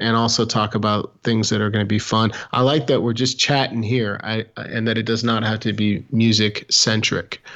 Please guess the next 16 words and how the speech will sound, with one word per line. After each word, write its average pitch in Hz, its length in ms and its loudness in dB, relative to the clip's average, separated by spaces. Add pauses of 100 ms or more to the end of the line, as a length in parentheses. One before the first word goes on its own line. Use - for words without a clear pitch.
(140)
or 113 80 2
harmonica-centric, 107 1400 0
but, 104 320 -2 (560)
um, 104 540 -2 (420)
down 123 220 4
the 117 100 4
road, 117 400 4
I'm 113 220 -2
assuming 110 440 2
you 110 120 2
might 104 320 0
be 104 340 2 (1160)
doing 113 220 4
more 117 280 4
of 98 140 0
that, - 260 -2